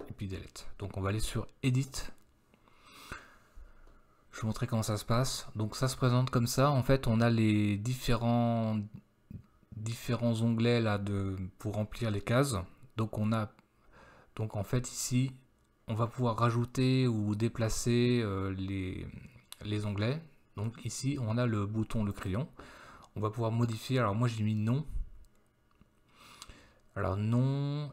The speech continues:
et, euh, là on a les petites flèches pour pouvoir, là j'ai mis prénom, donc là les petites flèches pour pouvoir, euh, dérouler tous les, tous les paramètres, tous les paramétrages.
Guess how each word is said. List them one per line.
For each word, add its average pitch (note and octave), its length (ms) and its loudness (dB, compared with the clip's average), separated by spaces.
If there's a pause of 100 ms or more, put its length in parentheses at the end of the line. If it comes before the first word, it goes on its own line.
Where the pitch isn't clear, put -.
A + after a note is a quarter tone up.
(120)
et, C3+ 600 0
euh, G#2+ 260 -4
là B2 160 0
on B2 120 0
a A2+ 40 -2
les A2 120 0
petites - 500 0
flèches C3+ 460 2 (140)
pour B2+ 140 2
pouvoir, B2 800 0 (720)
là A2 160 2
j'ai G#2+ 140 0
mis G#2 140 0
prénom, C3 680 4
donc G#2+ 180 -2
là A2 140 0
les A2+ 80 0
petites A2 300 -6
flèches - 240 -4
pour F#2 160 -8
pouvoir, G#2+ 480 -2
euh, - 20 -2
dérouler G#2+ 560 0 (1120)
tous C3+ 180 0
les, A2 320 4 (440)
tous - 100 -6
les B2+ 80 2
paramètres, G#2 520 -2 (440)
tous - 80 -6
les B2+ 100 2
paramétrages. A#2+ 640 0